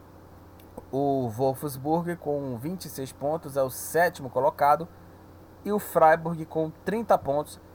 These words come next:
está aí na quarta posição. É, o Stuttgart empatou em um a um contra a equipe do Mainz. O Stuttgart saiu na frente com o gol do Guirassy.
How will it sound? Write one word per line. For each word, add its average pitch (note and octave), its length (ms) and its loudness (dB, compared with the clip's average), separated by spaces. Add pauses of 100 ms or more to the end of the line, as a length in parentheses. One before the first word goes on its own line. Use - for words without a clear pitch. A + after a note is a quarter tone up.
(100)
está C#3+ 360 4
aí C3 180 -4
na C3+ 160 0
quarta B2+ 600 2
posição. A#2+ 680 -8 (1000)
É, C#3 580 6
o E3 140 -4
Stuttgart E3 640 -2
empatou D3+ 540 2
em C#3 100 -4
um C#3 160 0
a C3+ 60 4
um C#3+ 240 -2
contra C3 320 -4
a - 20 -4
equipe A#2 240 -12
do B2 100 -6
Mainz. B2+ 560 -2 (880)
O C3 260 -4
Stuttgart B2+ 520 -2
saiu B2+ 160 0
na C3 100 2
frente E3 280 -6
com C#3 80 -6
o B2+ 40 -8
gol A#2+ 200 -2
do A#2 120 -8
Guirassy. C3 580 -4